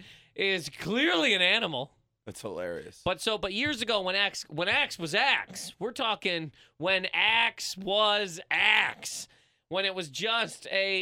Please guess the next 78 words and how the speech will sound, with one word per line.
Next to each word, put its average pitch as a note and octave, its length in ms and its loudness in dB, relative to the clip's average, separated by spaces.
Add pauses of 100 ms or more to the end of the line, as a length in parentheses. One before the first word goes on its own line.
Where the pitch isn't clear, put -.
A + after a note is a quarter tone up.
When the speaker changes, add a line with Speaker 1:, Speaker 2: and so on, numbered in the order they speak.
Speaker 1:
it F3 100 0
w-, E3 120 -8
just A3 280 -4
came A3+ 260 0
out. B3 440 4 (280)
You F3+ 80 0
had F3+ 120 0
the E3+ 60 -6
spray. B3 1000 0
I, E3 220 -2
I - 40 0
might G3+ 160 -2
have G3+ 80 0
had G3 100 -6
some F#3 160 -6
of F3 80 -2
that. G3+ 460 0 (320)
I D#3 40 -2
might F#3 160 0
have F#3+ 80 -2
had F#3 200 0
some F3+ 160 -8
other, F3+ 240 -4
I F#3 60 -6
think B3 140 -4
I - 20 -2
had C4+ 80 -2
a G3+ 60 -4
Calvin F#3+ 400 -6
Klein G3 640 -6 (100)
cologne. B3 460 -4
Speaker 2:
Mm. D#3 260 -16
Speaker 1:
You D#3 80 -6
know F#3 60 -2
what F#3 60 -2
I - 20 -4
mean? G#3+ 160 -4
Wanna D#3+ 160 -4
smell F#3 240 -4
like F3+ 80 0
Speaker 2:
I E3 40 -2
Speaker 1:
a D#3+ 40 -4
man D#3+ 160 2 (140)
Speaker 2:
see - 20 2
Speaker 1:
I - 20 2
Speaker 2:
you F#3+ 60 2
Speaker 1:
don't F#3 80 0
Speaker 2:
like F3+ 100 -4
a - 40 -4
Speaker 1:
know. F#3+ 340 0
Speaker 2:
C - 80 -20
K, F2+ 160 -6
yeah. F#3 100 -6
Speaker 1:
I - 40 -10
don't A3+ 160 -2
even F#3 100 -6
know F#3 80 -2
what F3+ 80 -2
he E3 60 -2
looks A3+ 280 -4
like, A2 220 -6
for - 100 -12
Christ's A#2+ 380 -4
sake. A2 240 -4 (120)
I - 60 4
have A#3 140 0
no B3+ 120 -2
idea B3 220 0
what A#3 120 -4
Calvin A3+ 260 0
Klein G#3+ 180 0
looks A3+ 160 -4
like. F3 120 0
He D3+ 60 -8
could F#3+ 120 -4
be G3 80 -2
an F#3+ 80 -2
old G#3+ 340 -2